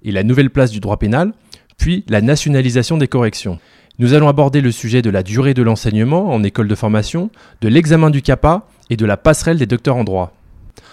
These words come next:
Enfin, nous traiterons de la formation continue et du certificat de spécialité. Pour évoquer tous ces sujets, j'ai le plaisir d'être aujourd'hui avec ses deux co-auteurs, Sandrine Clavel et Camille Aéry. Camille Aéry, vous êtes avocat, spécialiste en contentieux des affaires. Camille, bonjour.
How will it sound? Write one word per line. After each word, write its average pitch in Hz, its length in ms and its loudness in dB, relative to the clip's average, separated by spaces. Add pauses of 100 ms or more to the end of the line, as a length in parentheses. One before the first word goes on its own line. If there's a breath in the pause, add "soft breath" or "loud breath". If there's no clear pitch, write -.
(120 loud breath)
Enfin, 151 280 2
nous 170 100 4
traiterons 160 320 -4
de 131 80 2
la 107 100 2
formation 165 400 0
continue 151 480 -2
et 110 80 -2
du 101 80 -4
certificat 139 500 -6
de 139 80 -4
spécialité. 113 600 -8 (680 soft breath)
Pour 156 180 4
évoquer 165 260 2
tous 165 120 -4
ces 160 120 -2
sujets, 143 380 -2 (260 soft breath)
j'ai 107 160 -6
le 107 120 0
plaisir 156 360 0
d'être 110 220 -4
aujourd'hui 120 340 -2
avec 98 220 -2
ses - 120 -12
deux 131 180 0
co-auteurs, 117 600 -2
Sandrine 131 320 -2
Clavel 127 380 0
et 95 80 -4
Camille 139 340 -2
Aéry. 101 380 -2 (400)
Camille 156 300 4
Aéry, 156 200 4
vous 120 160 0
êtes - 160 -2
avocat, 127 500 2
spécialiste 123 540 -6
en 98 80 -2
contentieux 113 460 -4
des 117 140 -2
affaires. 175 380 -2 (240)
Camille, 117 280 0
bonjour. 120 480 0